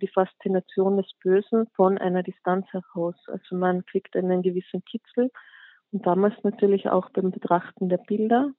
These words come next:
das Medium, das vorhanden war. Und jetzt, ähm,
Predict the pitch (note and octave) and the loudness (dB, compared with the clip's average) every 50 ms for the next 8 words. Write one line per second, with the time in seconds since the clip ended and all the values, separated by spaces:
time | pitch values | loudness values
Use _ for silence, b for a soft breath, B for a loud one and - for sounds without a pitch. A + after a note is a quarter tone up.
0 | _ _ - F#3+ - - - F3+ F3+ F#3 F#3+ F#3+ F#3 F3+ F3+ - - - F3+ F3+ | _ _ -12 -12 -8 -6 -4 -2 -2 -2 -2 -2 -2 -2 -4 -6 -6 -6 -8 -6
1 | F3+ E3+ F3+ G3 _ - A3+ A3+ A3 A3+ A#3 - B B B B B B B B | -6 -8 -10 -10 _ -6 -2 0 0 0 0 -2 B B B B B B B B
2 | B - G#3 F#3 - - F#3 F3+ - _ _ - - - G3+ F#3+ F#3 F3+ F3+ F3+ | B -4 -4 -2 0 0 -2 -2 -2 _ _ -12 -4 -2 0 0 2 0 0 -2
3 | F3+ F#3 F3+ | -4 -6 -8